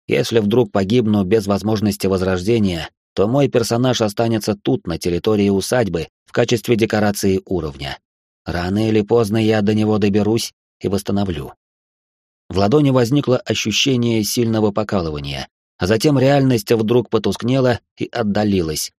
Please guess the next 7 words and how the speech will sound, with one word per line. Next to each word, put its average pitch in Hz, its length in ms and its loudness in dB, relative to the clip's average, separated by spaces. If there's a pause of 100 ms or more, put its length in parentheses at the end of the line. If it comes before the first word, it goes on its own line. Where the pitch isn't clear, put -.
(160)
словно 104 360 2
меня 107 300 2
перенесло 98 540 0
в 98 60 -10
какое-то 95 580 -2 (240)
иное 85 500 -2
измерение. 82 640 -2